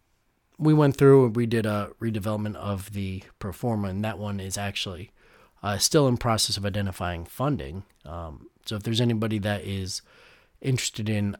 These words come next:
Opportunity Zone opportunities in the, uh, Texas region specifically,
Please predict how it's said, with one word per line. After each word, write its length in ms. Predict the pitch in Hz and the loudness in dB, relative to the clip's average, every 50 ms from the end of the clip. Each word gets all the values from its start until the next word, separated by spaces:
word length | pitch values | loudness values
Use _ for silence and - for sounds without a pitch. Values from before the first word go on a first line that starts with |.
| _ - | _ -6
Opportunity 600 | - 113 104 - - - 123 117 110 104 104 104 | -6 -4 -4 -4 0 2 2 2 4 2 0 0
Zone 480 | 101 - 107 107 104 101 101 101 101 98 - - - _ _ _ - | 0 0 0 0 0 0 0 0 -2 -4 -8 -12 -20 _ _ _ -8
opportunities 1040 | 101 104 - 101 95 - 117 110 104 104 95 90 98 95 95 101 98 - - - - _ _ _ _ _ _ _ _ _ - | -8 -8 -8 -8 -8 -6 -4 -4 -2 -4 -4 -4 -6 -6 -6 -6 -4 -4 -6 -6 -8 _ _ _ _ _ _ _ _ _ -12
in 240 | 98 98 95 92 | -10 -8 -6 -6
the, 260 | 92 95 92 90 87 76 | -6 -6 -8 -8 -10 -10
uh, 180 | 73 76 82 - | -10 -12 -12 -8
Texas 380 | - - 151 - - 117 - - | -2 -2 -2 -2 0 -2 -2 -2
region 320 | 101 98 92 - 98 92 | -2 -4 -6 -6 -8 -6
specifically, 720 | - - - 104 - - - - - - - 95 92 90 | -6 -6 -2 -2 0 0 0 0 -2 -8 -8 -8 -10 -10